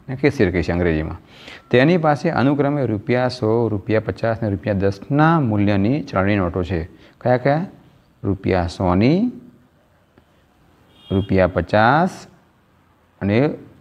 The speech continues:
રૂપિયા દસના મૂલ્યની નોટો છે. ચલણી નોટો એ શું? ભારતીય ચલણમાં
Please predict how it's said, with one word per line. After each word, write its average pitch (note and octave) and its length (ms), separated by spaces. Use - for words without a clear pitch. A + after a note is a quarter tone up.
રૂપિયા G2+ 680
દસના F#2 500
મૂલ્યની A2+ 380
નોટો F2+ 280
છે. F2 200
ચલણી D#3 220
નોટો A#2+ 220
એ A#2 120
શું? D3+ 440
ભારતીય G#2+ 360
ચલણમાં A#2 420